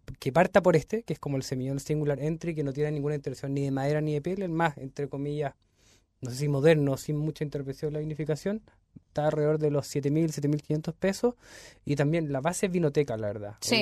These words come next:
Speaker 1: en día, y en algunos
Speaker 2: Vinoteca los
Speaker 1: restau-,
Speaker 2: distribuye usted.
Speaker 1: Vinote-, nos distribuye nosotros,
Speaker 2: Sí.
Speaker 1: y hay algunos restaurantes, pero en poco más masivo en términos por precio y por volumen.
Speaker 2: Sí.
Speaker 1: Eh,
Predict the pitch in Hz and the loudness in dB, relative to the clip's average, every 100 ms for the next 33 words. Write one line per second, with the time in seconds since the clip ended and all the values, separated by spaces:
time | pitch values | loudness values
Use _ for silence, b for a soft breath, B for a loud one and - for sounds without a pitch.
0 | 98 131 127 147 147 - 175 180 269 247 | 4 2 2 4 6 8 8 8 6 4
1 | 277 269 269 247 240 - 165 165 175 175 | 2 2 4 2 2 4 6 6 4 2
2 | 175 - 175 180 165 202 208 202 175 170 | 2 4 4 4 6 6 8 8 6 6
3 | 180 175 175 175 170 - 175 202 202 170 | 6 6 4 2 2 2 4 4 4 4
4 | 160 165 165 165 165 147 - 185 185 170 | 4 2 4 2 2 0 0 0 0 0
5 | 160 156 143 - 147 139 160 180 156 135 | -2 0 -2 -2 -4 -2 -4 -2 -2 -2
6 | 120 156 120 107 b b b b - 123 | 0 -2 -2 -8 b b b b -8 -4
7 | 131 | -4